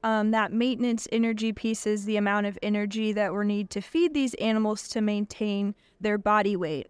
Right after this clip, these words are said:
And so, um, energy that's expended in metabolic heat production, among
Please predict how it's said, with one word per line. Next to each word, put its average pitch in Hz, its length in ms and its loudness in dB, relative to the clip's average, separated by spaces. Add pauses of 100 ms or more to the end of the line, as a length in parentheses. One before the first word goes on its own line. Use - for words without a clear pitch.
And 220 200 2
so, 214 460 0 (340)
um, 196 400 2 (140)
energy 254 580 2
that's 226 240 0
expended 220 960 0
in 214 140 2
metabolic 208 460 2
heat 269 200 0
production, 240 640 0
among 214 260 0